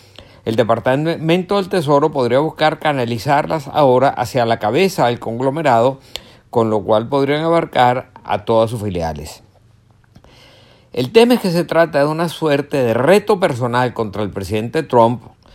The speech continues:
que, por cierto, acaba de anunciar desde la India que otras medidas más severas vienen en camino.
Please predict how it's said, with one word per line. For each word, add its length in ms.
que, 100
por 160
cierto, 500
acaba 360
de 60
anunciar 460
desde 280
la 160
India 440
que 180
otras 380
medidas 600
más 520
severas 680
vienen 540
en 60
camino. 500